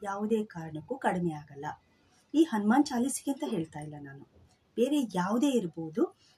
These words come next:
ನೀವೇನಾದ್ರೂ ಯಾವುದಾದ್ರೂ ಒಂದು ಮಂತ್ರವನ್ನ ಕಲಿಬೇಕು ಅಂತಿದ್ರೆ ಈ ಮೂರು ದಿನವನ್ನ ನೀವು ಸೂಕ್ತವಾಗಿ ಬಳಕೆ ಮಾಡ್ಕೊಳ್ಳಿ, ಒಂದನೇದು. ಇನ್ನು ಎರಡನೇದು ಕುಬೇರ ಯಂತ್ರ. ಕುಬೇರ ಯಂತ್ರದ ನಂಬರ್ಗಳಿದಾವೆ, ಇಲ್ಲಿ ಡಿಸ್ಪ್ಲೇಯಲ್ಲಿ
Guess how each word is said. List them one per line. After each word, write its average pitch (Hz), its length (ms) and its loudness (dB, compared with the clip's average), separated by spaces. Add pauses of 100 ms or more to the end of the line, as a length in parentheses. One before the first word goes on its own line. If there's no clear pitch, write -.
(120)
ನೀವೇನಾದ್ರೂ 240 800 4
ಯಾವುದಾದ್ರೂ 220 720 -2
ಒಂದು 185 240 -6
ಮಂತ್ರವನ್ನ 175 640 -6
ಕಲಿಬೇಕು 185 520 -6
ಅಂತಿದ್ರೆ 160 840 -8
ಈ 320 160 10
ಮೂರು 226 380 4
ದಿನವನ್ನ 170 440 2
ನೀವು 190 240 -2
ಸೂಕ್ತವಾಗಿ 165 720 -6
ಬಳಕೆ 202 320 -6
ಮಾಡ್ಕೊಳ್ಳಿ, 143 520 -8 (640)
ಒಂದನೇದು. 160 520 -4 (760)
ಇನ್ನು 269 300 4
ಎರಡನೇದು 202 880 -2 (800)
ಕುಬೇರ 277 460 2 (120)
ಯಂತ್ರ. 180 320 -2 (280)
ಕುಬೇರ 220 360 2 (120)
ಯಂತ್ರದ 208 400 -6
ನಂಬರ್ಗಳಿದಾವೆ, 208 920 -2 (340)
ಇಲ್ಲಿ 214 160 0
ಡಿಸ್ಪ್ಲೇಯಲ್ಲಿ 185 640 -4